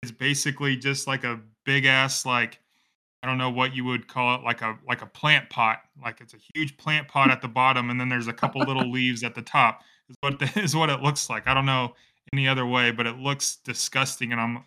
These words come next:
Speaker 1: don't understand how people can have fun playing that way. But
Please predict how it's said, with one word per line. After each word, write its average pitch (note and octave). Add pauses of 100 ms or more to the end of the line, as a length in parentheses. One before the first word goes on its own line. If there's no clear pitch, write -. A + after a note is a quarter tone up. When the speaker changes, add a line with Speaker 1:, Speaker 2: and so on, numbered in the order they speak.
Speaker 1:
don't C#3+
understand C3
how A#2
people A#2+
can -
have A#2
fun D#3+
playing F#3+
that F#3
way. F#3 (640)
But D#3